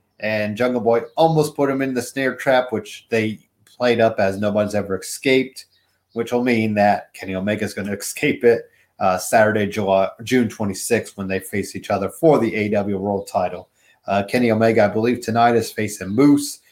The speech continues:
for the Impact Wrestling Championship. I'll be curious to see or hear about the results of that. I don't think Kenny Omega's losing that. I think you just keep him rolling along, and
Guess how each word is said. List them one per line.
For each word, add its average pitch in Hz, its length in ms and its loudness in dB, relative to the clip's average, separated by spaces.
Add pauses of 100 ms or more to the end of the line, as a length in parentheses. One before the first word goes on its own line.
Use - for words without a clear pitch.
(240)
for 101 120 -20
the 104 140 -2
Impact 135 380 2
Wrestling 127 380 0
Championship. 123 680 -2 (140)
I'll 107 80 -2
be 110 120 -4
curious 113 320 -8
to - 40 -8
see 117 440 -4 (480)
or 110 160 0
hear 120 200 4
about 113 260 6
the 113 60 0
results 104 380 0
of 92 140 -6
that. 107 340 6
I 110 60 -8
don't 110 320 -2
think 110 160 -4
Kenny 107 180 -4
Omega's 104 440 -2
losing 95 280 -6
that. 123 440 4 (380)
I 107 100 0
think 101 220 -2
you 104 120 2
just 104 260 -2
keep 110 220 0
him 104 220 2
rolling 101 220 6
along, 95 480 4
and 92 420 -4